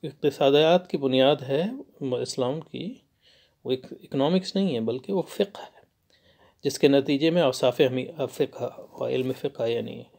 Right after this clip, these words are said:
दोनों तरह का इल्म, इल्म फ़िक़्ह ज़ाहिर जिसको फ़िक़्ह कहते हैं और इल्म फ़िक़्ह बातिन जिसको लोग तसव्वुफ़ भी कहते हैं। तंज़ीम अरादी और सनतकारी की ऐसी तश्कील के लिए रहनुमाई फराहम करता है जिसके नतीजे में औसाफ़ हमीदा का फ़रोग़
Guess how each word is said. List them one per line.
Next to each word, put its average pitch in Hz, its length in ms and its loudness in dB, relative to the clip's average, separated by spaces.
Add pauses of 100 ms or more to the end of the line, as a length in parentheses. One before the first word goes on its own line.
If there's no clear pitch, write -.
(100)
दोनों 156 460 4
तरह 110 220 -4
का - 140 -6
इल्म, 113 200 -10
इल्म 127 200 -10
फ़िक़्ह - 380 -8
ज़ाहिर 117 580 -4
जिसको - 400 -10 (100)
फ़िक़्ह 160 200 -2
कहते 151 280 -2
हैं - 120 -16 (440)
और 131 320 6
इल्म 135 280 4
फ़िक़्ह 131 360 -2
बातिन 120 360 -2
जिसको 123 340 -6
लोग 123 220 -2 (440)
तसव्वुफ़ 117 500 -2
भी 127 80 -6
कहते - 300 -10
हैं। - 680 -16
तंज़ीम 160 360 6
अरादी 156 380 10
और 170 100 8
सनतकारी 160 960 2
की 180 140 -2
ऐसी 151 260 2
तश्कील 190 480 0
के 185 100 -2
लिए 147 160 2
रहनुमाई 135 640 4
फराहम 127 340 2
करता 120 320 -4
है 156 240 -4 (440)
जिसके 135 260 2
नतीजे 131 400 0
में 147 120 0
औसाफ़ 123 460 0
हमीदा 131 500 0
का 139 180 -4
फ़रोग़ 143 720 2